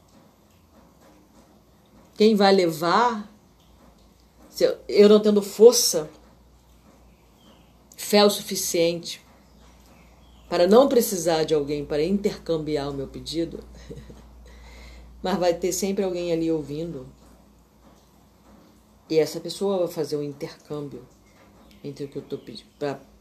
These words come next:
vai chegar até a quem de direito possa me ajudar. Fala assim, "Ah, mas não é Deus que ajuda?" Sim, ele, mas ele permite que nós, seus filhos,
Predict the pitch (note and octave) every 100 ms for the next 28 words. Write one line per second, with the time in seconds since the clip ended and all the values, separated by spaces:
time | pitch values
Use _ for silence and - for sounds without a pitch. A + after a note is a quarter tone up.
0 | _ _ - _ _ D#3+ D#3 D#3+ D#3+ D#3
1 | E3+ E3 - F3 - F#3+ D#3+ E3 D#3+ D#3
2 | - D#3 D3+ - - D3 D3 C#3 C3+ A#2
3 | - _ _ - - - - - E3 C4+
4 | D4+ A#3 G#3 F3 D3 G#3 F#3+ - D#3 D#3
5 | F#3+ D#3+ C3 - - _ _ - - F#3
6 | D3+ E3+ - - - - - C#3 C3+ -
7 | - C3+ C3+ C#3+ - - - - - F3+
8 | D#3+ E3 F#3+ G#3+ - C#3+ - - - -
9 | - - F3+ E3+ E3 G#3 A#3 E3+ - -
10 | D3+ - F#3 A3 G#3+ D3 C3+